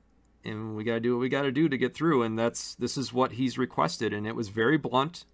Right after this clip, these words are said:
Uh, I appreciate his honesty, and I really started thinking about it last night. Uh, I started thinking about the former game lead, which I will not utter his name here,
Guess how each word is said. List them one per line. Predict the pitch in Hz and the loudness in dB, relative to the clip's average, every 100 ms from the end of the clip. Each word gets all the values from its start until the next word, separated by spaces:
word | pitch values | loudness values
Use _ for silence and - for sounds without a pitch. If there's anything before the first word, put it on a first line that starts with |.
| _ | _
Uh, | 127 123 - | -2 0 4
I | 147 285 | 6 6
appreciate | 277 - 247 - 147 | 4 0 2 4 4
his | 117 | 4
honesty, | 123 135 127 - 113 113 | 2 2 0 -2 -2 -2
and | 117 120 113 - - - - - _ _ | -4 -4 -6 -12 -20 -20 -20 -20 _ _
I | - | 4
really | 156 202 233 | 12 12 12
started | 185 175 | 8 6
thinking | 175 165 | 6 6
about | 131 131 | 8 8
it | 127 | 8
last | 127 120 139 | 4 2 2
night. | 120 117 - _ _ _ _ _ _ - - 120 | 0 0 -4 _ _ _ _ _ _ -14 -12 -4
Uh, | 123 117 113 | 2 2 0
I | 117 | -2
started | - 156 | 0 0
thinking | 156 147 143 | 2 0 0
about | 131 135 135 131 - | 2 6 6 4 -2
the | 131 127 127 | -2 0 -4
former | - 143 139 120 | 0 2 4 2
game | 139 139 127 117 | 2 0 -2 0
lead, | 131 139 123 | 2 2 0
which | 120 131 | -2 0
I | 120 | 2
will | 117 | 2
not | 120 117 | -2 -4
utter | - 113 | -2 -2
his | 117 104 | -2 -2
name | 110 120 120 | -4 -2 0
here, | 139 143 | 0 0